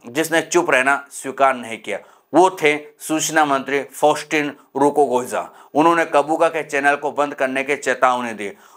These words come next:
रुकोगोजा को जनसंहार के पहले ही दिन गिरफ्तार किया, फिर उनकी हत्या कर दी गई। यानी कि जिसने आवाज़ उठाई, उसकी हत्या कर दी गई। कबूका का रेडियो चैनल कितना खतरनाक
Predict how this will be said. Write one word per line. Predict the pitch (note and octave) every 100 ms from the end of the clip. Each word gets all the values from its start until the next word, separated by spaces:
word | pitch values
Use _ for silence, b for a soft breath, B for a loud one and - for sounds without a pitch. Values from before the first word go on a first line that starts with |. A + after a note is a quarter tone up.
| b
रुकोगोजा | G3 G#3+ G3+ G3+ F#3 F#3+
को | F#3+ - F#3+
जनसंहार | C#3 D3 D3 C#3+ B2 D3 D#3+
के | - C#3
पहले | C3 C3 D3
ही | D3+
दिन | C3 C#3+ B2+
गिरफ्तार | B2 A#2+ - C#3
किया, | C3+ - C3 C3 - B
फिर | D#3+
उनकी | E3 D3 B2 C3+ B2+ - - D3
हत्या | - -
कर | G2+ G2
दी | F#2+ G2
गई। | E2+ E2+
यानी | - _ - A#2+
कि | A#2+
जिसने | G#2+ B2+ A#2+ A#2+ - B2+ -
आवाज़ | G#2+ G#2+ G#2 F#2
उठाई, | - G#2
उसकी | G#2 - C3+ - B C3+
हत्या | C3 - G2
कर | -
दी | - -
गई। | F#2 - B B
कबूका | F3 F#3 F3+
का | F3+ F3
रेडियो | D3+ D#3 E3
चैनल | D#3 C#3+ C#3+
कितना | C#3 C3+ C#3
खतरनाक | C3+ - - B2 B2+ B2 A#2+